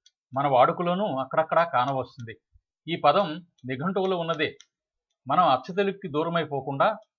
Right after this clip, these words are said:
ఇలాంటి చక్కటి పలుకులను నుడికారంలోకి చేర్చుకోవాలి.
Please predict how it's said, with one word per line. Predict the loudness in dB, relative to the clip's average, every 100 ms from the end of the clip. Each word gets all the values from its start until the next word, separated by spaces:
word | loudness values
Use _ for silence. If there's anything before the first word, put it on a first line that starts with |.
| -4
ఇలాంటి | 0 0 -2
చక్కటి | -6 -6 -6 -6
పలుకులను | -4 -2 -2 -2 -4 -10 -16 _ _ _ _ _ -10
నుడికారంలోకి | -8 0 4 6 4 -4 -6 -8
చేర్చుకోవాలి. | -8 -8 -6 -6 -8